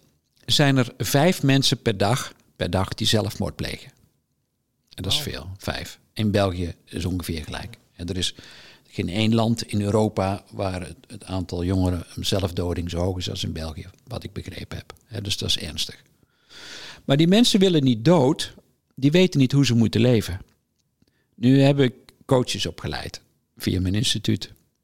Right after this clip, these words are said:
Speaker 1: Onder andere levenscoach en mental coach en stress- en burn-out coach. En dus we gaan ervan uit dat de, de opleiding is goed.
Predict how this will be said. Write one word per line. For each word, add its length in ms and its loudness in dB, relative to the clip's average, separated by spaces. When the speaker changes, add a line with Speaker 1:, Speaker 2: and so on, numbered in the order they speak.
Speaker 1:
Onder 260 0
andere 300 2
levenscoach 840 2
en 140 2
mental 380 2
coach 380 -4
en 260 -8
stress- 400 0
en 120 0
burn-out 460 0
coach. 340 -4
En 160 -12
dus 360 0
we 140 -4
gaan 200 4
ervan 220 4
uit 280 2
dat 140 0
de, 360 -14
de 180 -4
opleiding 460 2
is 140 2
goed. 320 -2